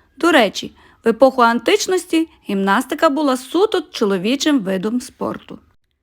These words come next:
З приходом християнства гімнастику оголосили сатанинською, оскільки вона мала плотський,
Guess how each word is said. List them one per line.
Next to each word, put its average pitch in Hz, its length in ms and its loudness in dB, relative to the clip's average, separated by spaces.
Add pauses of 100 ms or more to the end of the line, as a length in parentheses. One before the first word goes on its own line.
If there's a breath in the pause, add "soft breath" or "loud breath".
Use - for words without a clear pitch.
(300)
З - 20 -20
приходом 302 500 0
християнства 233 800 -2 (380 soft breath)
гімнастику 240 580 2
оголосили 339 640 2
сатанинською, 214 840 -2 (320 soft breath)
оскільки 208 480 -2
вона 202 300 2
мала 330 260 4
плотський, 247 720 -2